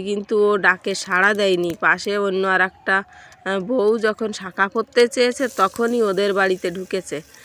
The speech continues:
কিন্তু আমরা ডেকেছি, সাড়া দেয়নি। তারপর আমরা সবাই মিলে গেলাম ওইখানে, মা বাবা, তারপরে আশেপাশে যত লোক ছিল, আহ, বউরা, বেটা ছেলেরা সবাই এসেছে।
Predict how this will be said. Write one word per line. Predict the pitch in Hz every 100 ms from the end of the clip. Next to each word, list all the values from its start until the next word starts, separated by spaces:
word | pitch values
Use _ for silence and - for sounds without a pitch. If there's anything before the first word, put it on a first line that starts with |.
| - -
কিন্তু | - 214 220
আমরা | 208 208 220
ডেকেছি, | 214 214 214 208
সাড়া | 226 196 180 196
দেয়নি। | 185 175 165 -
তারপর | 175 185 185 196
আমরা | 190 190
সবাই | 190 175 175 190
মিলে | 196 196 202
গেলাম | 180 185 185 196
ওইখানে, | 196 - 196 190
মা | 202 180 175
বাবা, | 175 170 175 180 180 - - - -
তারপরে | 175 180 190 190
আশেপাশে | 175 180 190 196 190 202
যত | 180 175 233
লোক | 180 180 170 -
ছিল, | 196 190
আহ, | 185 - - - - 196 175 175
বউরা, | 170 185 185 208 180 175 - - -
বেটা | 190 185 175
ছেলেরা | - 196 190 185
সবাই | 202 190 196 190
এসেছে। | 170 165 -